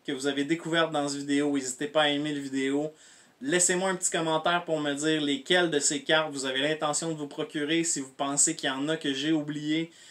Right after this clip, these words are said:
Je vous avertis tout de suite, il va y avoir un autre épisode de sort de, qui coûte du mana générique, parce que, en faisant mes recherches, je suis tombé sur une quantité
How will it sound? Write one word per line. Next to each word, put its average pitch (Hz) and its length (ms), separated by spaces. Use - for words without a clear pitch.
Je 135 160
vous 156 160
avertis 156 340
tout 165 80
de 147 60
suite, 180 280
il 165 140
va 160 60
y 160 80
avoir 160 260
un 147 180
autre 147 240
épisode 139 600
de 123 760
sort 147 580
de, 120 320
qui - 200
coûte 143 220
du 127 140
mana 131 260
générique, 131 560
parce - 280
que, 156 320
en - 120
faisant 165 260
mes 156 80
recherches, 147 380
je 135 100
suis - 180
tombé 139 300
sur 131 220
une 123 160
quantité 147 580